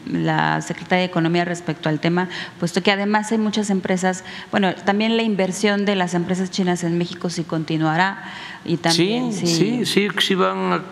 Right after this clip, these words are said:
Speaker 2: co-, sí va a continuar. Hay una situación, ¿no?,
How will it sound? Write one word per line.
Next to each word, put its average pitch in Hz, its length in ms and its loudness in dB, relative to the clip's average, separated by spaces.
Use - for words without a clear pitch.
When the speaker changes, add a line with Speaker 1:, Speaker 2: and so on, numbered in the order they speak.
Speaker 2:
co-, 131 340 -2
sí - 140 -2
va 151 100 2
a 147 60 -2
continuar. 156 420 2
Hay 226 180 2
una 226 200 2
situación, 147 680 0
¿no?, 113 140 -6